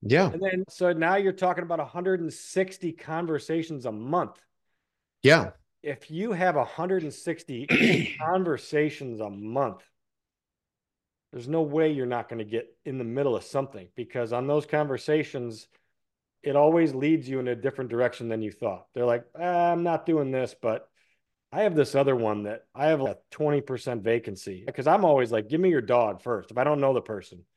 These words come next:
Speaker 2: give me your crappiest property, the one that makes you, like, pissed that you're in real estate to begin with.
Speaker 1: Yeah.
Speaker 2: You know, let me underwrite it and see what we can do. If all else fails, I can give you information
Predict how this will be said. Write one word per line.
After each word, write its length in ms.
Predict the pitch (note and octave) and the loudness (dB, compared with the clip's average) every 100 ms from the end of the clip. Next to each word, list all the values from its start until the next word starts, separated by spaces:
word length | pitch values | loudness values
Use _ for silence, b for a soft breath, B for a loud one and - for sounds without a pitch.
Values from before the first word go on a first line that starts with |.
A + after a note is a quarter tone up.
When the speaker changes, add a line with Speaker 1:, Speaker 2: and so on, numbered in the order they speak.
| _ _ _ _ _ | _ _ _ _ _
Speaker 2:
give 100 | E3 | 4
me 100 | F#3+ | 4
your 100 | D3 | 4
crappiest 720 | - - D3 D3+ E3 D#3 - | 0 2 4 6 4 2 2
property, 420 | D3 C3+ C3+ C3+ | 0 0 0 -8
the 140 | B2+ A2 | -4 -2
one 260 | C3 D3+ | 0 0
that 140 | C#3+ D3+ | 0 -2
makes 280 | C3+ A#2 C#3+ | -6 -6 -8
you, 120 | B2+ | -2
like, 240 | A#2 G#2+ _ | -2 -2 _
pissed 320 | - D3+ D3+ | 2 2 2
that 80 | C#3 | -4
you're 160 | B2 B2+ | -2 -2
in 120 | B2+ | 0
real 220 | A#2+ B2+ | 0 0
estate 280 | A#2 A#2+ A2+ | -2 -6 -6
to 60 | |
begin 360 | G#2 G2+ A#2+ A#2+ | -8 -2 -2 -2
with. 280 | F#2 F#2+ _ _ _ _ | -6 -10 _ _ _ _
Speaker 1:
Yeah. 300 | B2 A2+ E2+ - - | 4 4 4 -4 -2
Speaker 2:
You 100 | A#2+ | 0
know, 100 | C3 | 4
let 200 | C#3 E3 | 4 4
me 140 | D#3 | 4
underwrite 380 | D3+ D3 B2 B2 | 4 2 2 2
it 40 | |
and 80 | A2+ | 0
see 160 | - C#3 | -6 -4
what 60 | |
we 100 | B2+ | -4
can 140 | B2 B2 | -4 -2
do. 160 | C3 B2 | 0 0
If 160 | A#2+ | 2
all 220 | D3 F3 | 6 6
else 200 | D#3 A2 | 6 2
fails, 600 | - G3 G3+ B2+ A2 A2 _ | 0 2 4 4 0 -8 _
I 80 | B2 | -10
can 220 | A#2+ B2+ | -8 -8
give 180 | A#2 D3 | -2 -2
you 140 | C#3 E3 | -2 -2
information 1000 | D#3 D#3+ C#3 A#2+ C#3+ D#3+ - A2 G#2+ | -2 -2 -2 0 2 2 -2 -6 -6